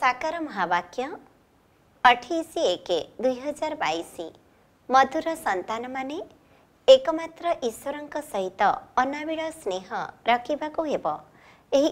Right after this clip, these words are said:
ଇନ୍ଦ୍ରଙ୍କର ଦରବାରକୁ ସୁପୁତ୍ର ସନ୍ତାନମାନଙ୍କୁ ହିଁ ଆଣିବାର ଅଛି, କୌଣସି କୁପୁତ୍ରକୁ ନୁହେଁ. ପ୍ରଶ୍ନ, ଏକୋଇଶ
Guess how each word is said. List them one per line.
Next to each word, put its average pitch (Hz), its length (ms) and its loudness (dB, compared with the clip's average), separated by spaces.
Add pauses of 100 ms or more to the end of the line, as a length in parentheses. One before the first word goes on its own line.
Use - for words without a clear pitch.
(120)
ଇନ୍ଦ୍ରଙ୍କର 330 600 -2
ଦରବାରକୁ 214 680 2 (380)
ସୁପୁତ୍ର 339 420 -2 (180)
ସନ୍ତାନମାନଙ୍କୁ 233 960 -2
ହିଁ 269 180 -4 (220)
ଆଣିବାର 262 380 -2 (140)
ଅଛି, 160 280 -8 (640)
କୌଣସି 294 420 2
କୁପୁତ୍ରକୁ 220 680 -6 (420)
ନୁହେଁ. 208 400 -10 (720)
ପ୍ରଶ୍ନ, 226 320 4 (220)
ଏକୋଇଶ 330 480 2